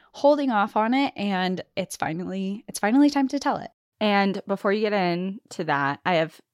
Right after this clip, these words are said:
Speaker 2: two things, two things I wanna say real quick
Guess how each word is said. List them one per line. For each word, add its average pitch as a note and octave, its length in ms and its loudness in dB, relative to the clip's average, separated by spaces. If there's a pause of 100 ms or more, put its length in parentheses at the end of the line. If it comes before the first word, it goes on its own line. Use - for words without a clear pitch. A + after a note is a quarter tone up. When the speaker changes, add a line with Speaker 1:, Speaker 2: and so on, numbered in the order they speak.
(120)
Speaker 2:
two A3+ 380 -2
things, - 1300 -10
two - 320 0 (220)
things - 240 0
I - 60 0
wanna C3+ 200 -4
say A#2+ 220 -2
real C#3+ 200 -4
quick - 380 -4